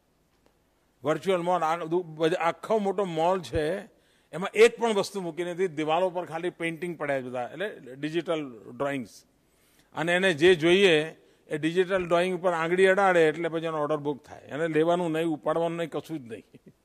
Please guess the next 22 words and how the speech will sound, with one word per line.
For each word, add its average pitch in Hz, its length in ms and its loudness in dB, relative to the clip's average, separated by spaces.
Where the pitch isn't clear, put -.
એનો 160 200 0
અર્થ, 190 140 0
મિત્રો, 214 260 -2
ટેકનોલોજી 190 640 -6
જીવનમાં 180 420 -8
કેટલી 196 300 -14
રીતે 202 200 -6
પ્રવેશી 165 480 -8
રહી 113 200 -10
છે. 156 240 -10
અને 175 180 -4
જો 165 160 -2
આપણા 180 400 -4
ગુજરાતના 156 640 -6
ગામડાઓ 165 520 2
હોય 233 120 4
તો 277 120 -4
ગામડું, 202 380 -4
શહેર 156 260 -2
હોય 202 100 -6
તો 190 140 -12
શહેર, 180 360 -4